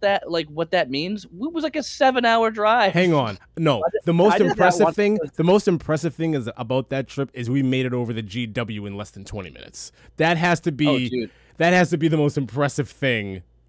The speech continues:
Speaker 2: ever. 'Cause I've been on the G W
Speaker 1: Yeah,
Speaker 2: a
Speaker 1: I,
Speaker 2: bunch of
Speaker 1: I
Speaker 2: times.
Speaker 1: just,
Speaker 2: That was
Speaker 1: I
Speaker 2: the
Speaker 1: just drove
Speaker 2: quickest.
Speaker 1: over that today with a
Speaker 3: You got
Speaker 1: twenty-six foot
Speaker 3: over
Speaker 1: box
Speaker 3: it in
Speaker 1: truck.
Speaker 3: twenty minutes? How did, it takes an hour and a half to get onto it.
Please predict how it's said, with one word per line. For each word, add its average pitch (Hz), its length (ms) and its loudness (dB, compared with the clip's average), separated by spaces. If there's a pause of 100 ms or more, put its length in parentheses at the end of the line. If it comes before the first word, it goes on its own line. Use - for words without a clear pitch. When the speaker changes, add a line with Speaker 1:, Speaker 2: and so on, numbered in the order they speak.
(180)
Speaker 2:
ever. 92 400 -10 (120)
'Cause 151 100 -4
I've 160 100 2
been 190 140 4
on 160 60 2
the 151 80 0
G 139 180 -2
W 120 200 0
Speaker 1:
Yeah, 117 120 2
Speaker 2:
a 135 60 2
Speaker 1:
I, 107 120 -4
Speaker 2:
bunch 135 200 0
of 127 140 -6
Speaker 1:
I 147 60 2
Speaker 2:
times. - 80 0
Speaker 1:
just, 175 120 -4
Speaker 2:
That 147 120 0
was 160 120 0
Speaker 1:
I - 20 -4
Speaker 2:
the 170 100 -4
Speaker 1:
just - 100 -14
drove 143 280 0
Speaker 2:
quickest. 120 260 -2
Speaker 1:
over 107 140 -8
that 101 140 -6
today 110 260 -2
with 98 100 -8
a 104 80 -10
Speaker 3:
You 165 160 -2
got 170 200 4
Speaker 1:
twenty-six 120 180 -6
foot - 40 2
Speaker 3:
over 160 220 4
Speaker 1:
box 117 240 0
Speaker 3:
it 214 40 -2
in 196 40 -2
Speaker 1:
truck. 196 140 -4
Speaker 3:
twenty 202 200 -2
minutes? 220 420 -6
How 151 120 -4
did, 190 140 -8
it 175 120 -12
takes - 340 -4 (220)
an 151 120 -4
hour 160 240 2
and 147 80 -6
a - 20 -4
half 160 120 -2
to 147 80 -12
get 139 120 0
onto 131 460 -2
it. 92 120 -14